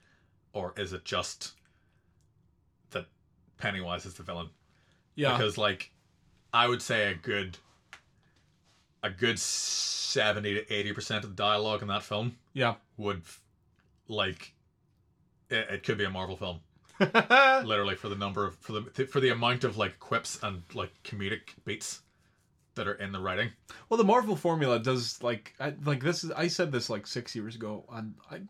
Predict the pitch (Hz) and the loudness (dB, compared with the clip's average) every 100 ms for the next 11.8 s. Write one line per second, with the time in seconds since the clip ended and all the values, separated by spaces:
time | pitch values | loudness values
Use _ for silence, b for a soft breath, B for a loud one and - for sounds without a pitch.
0 | - - 226 - 262 - 117 110 110 113 | -6 -4 -2 0 0 2 -2 0 -4 -4
1 | b b - 170 147 160 190 196 - 151 | b b 0 2 4 6 4 2 0 -2
2 | 113 123 139 131 113 117 - 113 110 - | 0 0 2 0 -2 -2 0 2 2 -2
3 | _ _ _ - 123 - 127 113 104 - | _ _ _ -4 -4 0 0 0 -2 -2
4 | - - 123 113 113 120 117 107 104 110 | -4 -6 -4 -2 -2 -4 -6 -4 -2 0
5 | 135 143 135 - 113 117 131 123 117 117 | 2 4 2 0 -2 2 4 4 4 2
6 | 117 123 131 B B - 139 151 156 160 | 2 -2 -2 B B -2 4 4 4 4
7 | 143 131 117 123 117 110 110 - 120 107 | 6 4 4 4 4 4 -2 -2 -2 0
8 | 104 - 170 175 165 175 - - - 151 | -2 -2 0 2 4 4 2 -8 2 2
9 | 151 170 180 160 139 127 139 127 113 143 | 2 -2 2 2 4 4 4 0 0 0
10 | 85 - B B B B B B B B | -2 -6 B B B B B B B B
11 | B B _ 180 190 392 494 571 | B B _ -2 0 0 2 2